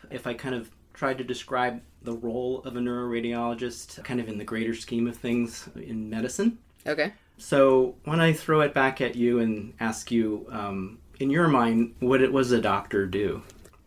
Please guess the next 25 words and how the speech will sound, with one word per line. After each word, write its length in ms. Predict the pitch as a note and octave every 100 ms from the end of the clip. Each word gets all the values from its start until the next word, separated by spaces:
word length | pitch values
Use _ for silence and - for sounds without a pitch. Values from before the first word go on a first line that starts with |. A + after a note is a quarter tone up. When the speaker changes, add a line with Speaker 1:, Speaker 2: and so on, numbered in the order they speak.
| _
Speaker 2:
So, 440 | - F3 E3 D3+ -
I'm 140 | E3+ E3+
assuming 800 | - - A#3+ G#3+ C3+ C3 C#3 - - - _ _
if 160 | - -
there's, 240 | F3 E3
like, 160 | D3+ D3+
a 320 | C3 A#2 F#2+ -
problem 680 | - - D#3 C#3 A#2+ G#2+ B2+
with 260 | C3+ C3+ -
a 40 |
patient, 680 | - C#3 C3+ - A#2+ A#2 - - - _ -
the 140 | C#3
doctors 460 | C#3 D3 C#3+ D3+ C#3
will 140 | C#3
diagnose 580 | B2+ C3+ C#3 C3 C#3 -
it, 160 | B2+ B2
and 340 | C#3 B2+ F#2 -
I'm 160 | - C3+
assuming 500 | C3 - E3+ F#3 G3
that's 320 | G3 - -
where 120 | F3+
you 240 | F#3 E3 E3
come 220 | - G3+
in, 240 | G#3+ A#3+ A#3+
'cause 360 | E3+ C#3+ -